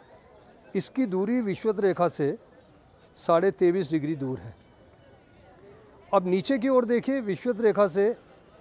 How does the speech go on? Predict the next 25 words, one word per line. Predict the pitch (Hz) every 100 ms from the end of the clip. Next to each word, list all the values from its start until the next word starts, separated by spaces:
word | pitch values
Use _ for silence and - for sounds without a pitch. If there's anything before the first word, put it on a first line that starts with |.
| - -
ये | 180 196 -
अंतिम | 180 175 247 240
छोर, | - 220 214
ये | 190 208
कर्क | 185 147 160
रेखा, | 127 - 143 - _ - _
कर्क | 185 180 156
रेखा। | 131 - - - - - - - - - - - - - - - - - - - -
और | 185 185
ये | 226 285
जो | 294
सेंटर | - 185 185 320
देख | 311 240 165
रहे | 190
हैं, | 214
सेंटर | - 175 170
पॉइंट, | 196 165 170 240 -
मध्य | 165 175 180
बिंदु, | 180 170 208 262
समृद्ध | - 180 190 196
लिखा | 185 190
हुआ, | 220
ये | 226
जयपुर | 175 175 -
है | 120